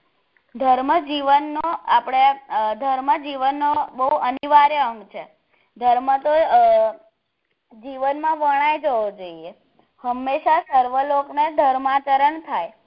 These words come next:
ધર્મને અનુકૂળ જ જીવાય પ્રભુ, અ, ધર્મને અનુકૂળ જ જીવાય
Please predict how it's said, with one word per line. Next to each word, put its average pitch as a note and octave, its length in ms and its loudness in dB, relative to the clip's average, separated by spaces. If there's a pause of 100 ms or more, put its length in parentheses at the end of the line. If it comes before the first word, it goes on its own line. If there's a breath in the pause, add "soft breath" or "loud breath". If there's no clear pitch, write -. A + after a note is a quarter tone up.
(380)
ધર્મને B3+ 500 2
અનુકૂળ C#4 720 -2
જ D4+ 40 -10
જીવાય C4 560 0 (400 soft breath)
પ્રભુ, B3 520 -2 (760)
અ, G3+ 300 4
ધર્મને B3+ 540 0
અનુકૂળ C#4 640 -2
જ C#4+ 40 -10
જીવાય B3+ 420 0